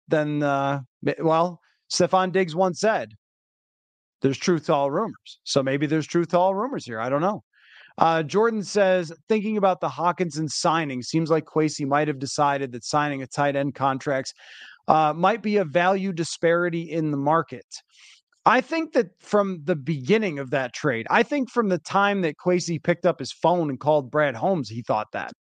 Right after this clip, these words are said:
honestly, because now the difference between a great receiver and a great tight end, I think we all know what it is. Downfield,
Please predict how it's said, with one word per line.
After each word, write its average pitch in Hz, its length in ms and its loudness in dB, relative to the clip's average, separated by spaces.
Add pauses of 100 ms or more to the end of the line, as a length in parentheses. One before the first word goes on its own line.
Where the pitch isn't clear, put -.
(260)
honestly, 147 500 0 (500)
because 196 640 2 (880)
now 208 280 4 (680)
the 208 120 4
difference 254 480 0
between 202 460 0
a 175 40 0
great 170 380 0
receiver 165 500 -2
and 151 80 -2
a 143 40 -4
great 151 280 0
tight 139 260 0
end, 104 300 -10 (160)
I - 40 2
think 185 180 2
we 190 100 2
all 180 200 2
know 165 200 0
what 143 180 -4
it 117 120 -12
is. 95 340 -12 (400)
Downfield, 175 800 -2